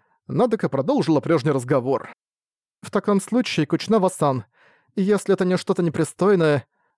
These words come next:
то что же должна сделать Надека? Надека больше ничего не может».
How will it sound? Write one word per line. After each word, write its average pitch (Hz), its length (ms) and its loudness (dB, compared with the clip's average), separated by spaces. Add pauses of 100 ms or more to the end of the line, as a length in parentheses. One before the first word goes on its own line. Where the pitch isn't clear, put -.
(120)
то 214 120 2
что 277 220 -2
же 208 80 -4
должна 190 360 2
сделать 180 380 0
Надека? 180 500 0 (600)
Надека 190 440 2
больше 147 360 2
ничего 180 380 0
не 156 120 2
может». 147 540 -2